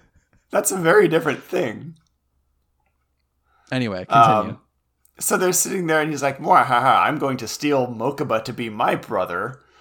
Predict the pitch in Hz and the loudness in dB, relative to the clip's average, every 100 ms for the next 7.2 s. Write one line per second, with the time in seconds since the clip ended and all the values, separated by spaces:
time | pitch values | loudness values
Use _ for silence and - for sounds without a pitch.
0 | - - - _ - 123 127 123 - 135 | -20 -20 -20 _ 6 8 10 6 0 -6
1 | - - 151 147 147 160 151 - - 147 | -2 2 2 4 2 0 -6 -16 -6 -2
2 | 143 139 135 131 - _ _ _ _ _ | 0 0 -2 -4 -10 _ _ _ _ _
3 | 139 139 147 143 147 160 156 143 156 - | -14 -6 -4 -4 0 4 4 2 -6 -8
4 | 131 139 143 143 151 - _ _ - 156 | -6 0 0 0 -6 -14 _ _ -6 -2
5 | 156 160 123 - 127 113 120 - 127 131 | 0 0 -2 -4 -4 -6 -8 -4 -4 -2
6 | 135 117 127 - 139 120 113 - 147 110 | -4 -2 -2 -4 -10 -10 -10 0 0 0
7 | - - | -6 -20